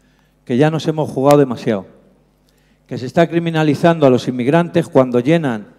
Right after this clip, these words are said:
las, las urgencias y dicen, "Es que los inmigrantes nos llenan las urgencias". Claro, es que son personas y también se ponen enfermos,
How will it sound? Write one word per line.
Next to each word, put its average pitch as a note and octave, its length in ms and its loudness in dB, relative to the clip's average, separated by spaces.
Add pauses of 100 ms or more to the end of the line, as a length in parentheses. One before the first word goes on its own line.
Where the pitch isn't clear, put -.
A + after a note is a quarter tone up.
(500)
las, A#2+ 600 0
las C3 260 -4
urgencias E3+ 800 -2 (720)
y B2+ 80 -4
dicen, B2+ 340 -4
"Es C#3+ 140 -8
que F3 120 0
los E3+ 200 2
inmigrantes E3 580 -2
nos D3+ 140 -4
llenan E3 260 0
las C#3+ 160 -2
urgencias". B2+ 560 -4 (380)
Claro, D3 340 0
es A2+ 120 -12
que C3 120 -6
son E3 180 -6
personas E3+ 600 0 (1000)
y B2+ 120 -4
también B2+ 280 -4
se D3 140 -2
ponen F#3+ 260 0
enfermos, E3+ 720 0